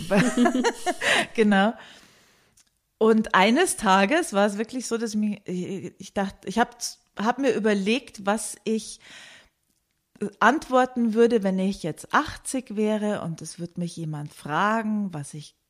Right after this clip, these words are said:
gerne mache oder was ich immer gern gemacht hab, und dann hätte ich gesagt, ja, mei, gesungen hab ich immer so gern.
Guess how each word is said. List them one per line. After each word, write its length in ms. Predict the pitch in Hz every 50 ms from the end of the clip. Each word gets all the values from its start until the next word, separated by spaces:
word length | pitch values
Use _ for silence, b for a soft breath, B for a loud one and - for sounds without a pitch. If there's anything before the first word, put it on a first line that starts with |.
| _ _ _ _ _
gerne 280 | - 160 151 151 151 151
mache 420 | 156 160 196 262 254 - - - 156
oder 280 | 165 160 160 151 139
was 180 | 156 156 156 -
ich 160 | 160 156 -
immer 240 | - 170 165 160 156
gern 200 | - 160 156 156
gemacht 480 | 156 156 151 170 208 220 - _ -
hab, 220 | - 202 196 196 -
und 180 | 160 175 160
dann 140 | 175 165 165 - B B B B B B B B
hätte 220 | B 180 180 -
ich 100 | 196 185
gesagt, 540 | - - 180 160 170 - - - _ _ -
ja, 400 | 165 147 139 139 143 160 185 196 185
mei, 380 | 170 151 147 156 170 190 202 196 B B B B B B B
gesungen 600 | B - - - 247 240 240 226 214 202 202 196
hab 140 | 196 196 180
ich 180 | 190 180 175 -
immer 300 | - 180 175 170 165 165
so 160 | 156 - 170
gern. 540 | 160 _ - 165 151 151 160 165 175 165 160